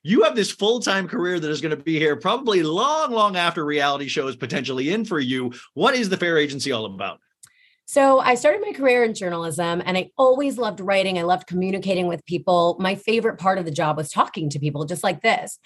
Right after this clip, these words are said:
Speaker 2: Um, and it didn't take me very long after leaving journalism to realize that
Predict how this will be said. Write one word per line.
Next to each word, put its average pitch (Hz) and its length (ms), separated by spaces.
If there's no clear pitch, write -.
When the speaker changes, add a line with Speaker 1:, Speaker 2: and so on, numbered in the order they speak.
Speaker 2:
Um, 202 500
and 214 340
it - 240
didn't 254 240
take 285 160
me 233 140
very 196 320
long 175 480
after 160 560
leaving 165 340
journalism 151 540
to 160 120
realize 147 440
that 151 240